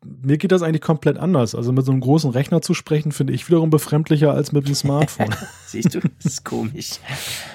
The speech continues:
Speaker 2: Naja, wir werden's mal gucken. Also ich hab, übrigens vielleicht ganz generell, ich hab mir,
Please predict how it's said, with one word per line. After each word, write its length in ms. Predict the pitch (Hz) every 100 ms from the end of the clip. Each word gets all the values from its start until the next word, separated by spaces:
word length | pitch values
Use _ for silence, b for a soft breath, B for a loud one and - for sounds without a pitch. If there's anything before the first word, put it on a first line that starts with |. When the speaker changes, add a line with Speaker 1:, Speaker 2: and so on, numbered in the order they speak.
| B
Speaker 2:
Naja, 260 | 143 131 123
wir 120 | 131
werden's 280 | 135 160 -
mal 120 | -
gucken. 480 | - 233 - 127 135
Also 160 | 120
ich 140 | 127 -
hab, 140 | -
übrigens 400 | 120 190 226 -
vielleicht 280 | - 147 143
ganz 220 | 147 -
generell, 440 | 139 120 110 143 113
ich 160 | 107
hab 100 | -
mir, 220 | 160 147